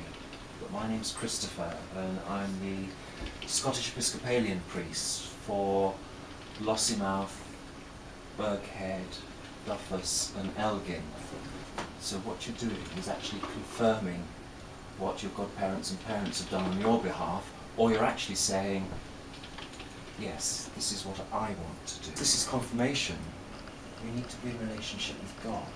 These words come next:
Now, the way that we usually do that is by saying our prayers. That's one of the things that, that we, that we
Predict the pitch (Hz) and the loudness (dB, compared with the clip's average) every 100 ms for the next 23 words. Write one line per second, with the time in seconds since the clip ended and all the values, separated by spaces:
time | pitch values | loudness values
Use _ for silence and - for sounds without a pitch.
0 | - - - - - - - - - - | -10 -10 -10 -10 -10 -10 -10 -10 -10 -10
1 | - 104 104 101 101 104 120 143 120 113 | -8 -4 2 4 4 2 2 2 2 0
2 | 123 156 - 90 85 80 90 95 - - | 2 2 0 -2 -4 -2 -2 -2 -4 -12
3 | - 104 104 - 104 - - 107 107 104 | -10 -6 -4 -4 -2 0 2 2 2 0
4 | 104 98 - 131 110 - - - - 107 | -4 -4 0 2 2 0 -2 -2 0 2
5 | 110 104 95 107 98 98 - - - 190 | 2 2 0 2 2 2 0 0 2 2
6 | - - - - - - - 95 101 101 | 0 -8 -10 -10 -10 -6 -6 -4 -4 -4
7 | - - - - 110 | -6 -10 -6 -4 -2